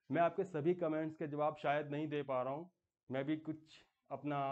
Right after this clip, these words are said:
लाइफ में थोड़ा सा अभी चल रहा है, बिजी चल रहा हूँ हल्का फुल्का इधर उधर, लेकिन मुझे अभी समय मिलेगा, अभी छुट्टी आने वाली है तीन चार दिन की, उस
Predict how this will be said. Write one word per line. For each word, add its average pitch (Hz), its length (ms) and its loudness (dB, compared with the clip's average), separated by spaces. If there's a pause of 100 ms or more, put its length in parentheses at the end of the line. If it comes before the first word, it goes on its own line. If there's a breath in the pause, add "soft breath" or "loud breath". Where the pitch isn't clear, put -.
लाइफ 131 260 -4
में 143 140 -6
थोड़ा 139 160 -6
सा 143 180 0
अभी 139 180 -2
चल 139 220 -2
रहा 139 180 0
है, 135 140 0
बिजी 135 220 -4
चल 143 160 -4
रहा 135 120 -2
हूँ 135 80 0
हल्का 131 200 -6
फुल्का 131 280 -8
इधर 131 180 -4
उधर, 135 280 -6 (600 soft breath)
लेकिन 143 260 2
मुझे 170 200 2
अभी 180 160 4
समय 151 260 0
मिलेगा, 147 500 0 (500)
अभी 135 220 -2 (1040)
छुट्टी 120 260 -4
आने 139 180 2
वाली 143 220 2
है 151 100 -2
तीन 131 220 -6
चार 135 140 -4
दिन 131 180 -4
की, 160 180 -6 (220)
उस 233 300 -2